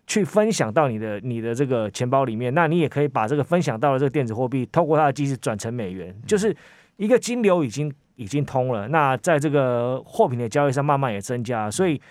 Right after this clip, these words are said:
Speaker 1: 这样的一个虚拟世界，其实看起来这个未来的一个成型的状况是越来越有机会的。
Speaker 2: 嗯，所以甚至将来还有更多的想象空间，跟
Speaker 1: 没错。
Speaker 2: 实际可以发展的空间。
Speaker 1: 是，
Speaker 2: 比如说，
Speaker 1: 是。
Speaker 2: 呃，nvidia最近发表了一个元宇宙的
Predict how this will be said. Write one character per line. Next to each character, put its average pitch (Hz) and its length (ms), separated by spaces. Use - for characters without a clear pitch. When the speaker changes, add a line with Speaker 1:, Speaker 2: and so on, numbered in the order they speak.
Speaker 1:
这 254 100
样 233 100
的 185 60
一 165 40
个 151 120
虚 165 160
拟 139 100
世 117 140
界， 127 160
其 123 140
实 127 140
看 160 200
起 113 100
来 101 80
这 123 120
个 123 80
未 165 160
来 120 120
的 117 60
一 113 40
个 117 80
成 123 220
型 113 140
的 117 100
状 117 140
况 120 140
是 110 280
越 143 200
来 107 140
越 123 120
有 92 140
机 113 220
会 101 260
的。 - 160
Speaker 2:
嗯， 98 180
所 - 160
以 180 60
甚 175 240
至 147 240
将 151 180
来 147 120
还 143 80
有 131 80
更 135 180
多 123 120
的 117 80
想 90 180
象 110 180
空 107 180
间， 113 200
跟 131 100
Speaker 1:
没 127 80
错。 131 160
Speaker 2:
实 135 100
际 143 180
可 123 120
以 107 60
发 110 240
展 104 160
的 87 100
空 95 140
间。 95 80
Speaker 1:
是， 127 280
Speaker 2:
比 143 40
如 147 100
说， 160 360
Speaker 1:
是。 156 60
Speaker 2:
呃 120 320
，nvidia 147 420
最 156 140
近 143 180
发 143 240
表 127 220
了 98 100
一 117 160
个 110 400
元 139 200
宇 123 120
宙 117 320
的 95 500